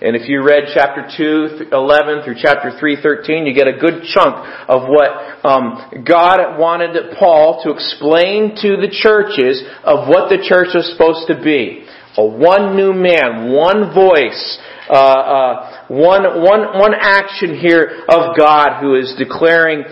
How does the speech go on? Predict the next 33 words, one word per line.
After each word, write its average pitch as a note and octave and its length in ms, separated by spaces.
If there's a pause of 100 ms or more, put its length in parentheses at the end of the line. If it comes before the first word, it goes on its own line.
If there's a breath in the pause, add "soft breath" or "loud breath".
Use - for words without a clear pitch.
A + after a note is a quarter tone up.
(180 loud breath)
uh, B2+ 240
the A#2 80
beauty D3+ 380
of - 240
who C#3 140
Christ C#3+ 500
is B2 180
in B2+ 60
the A#2+ 100
gospel B2 480
and A2 80
how A2+ 180
he A#2 100
has G#2+ 120
reconciled A#2 800 (260 loud breath)
men A#2 300
to G#2+ 80
God. A2 460 (340 loud breath)
So F#3 160
I'd F#3+ 60
like B3 240
you G#3+ 100
to G3+ 120
go E3 180
to, D#3 100
uh, C3 480
if, C3 300
see E3 180
a D3 80
little F#3+ 420
part C3 220
of G#2+ 80
this, C#3 200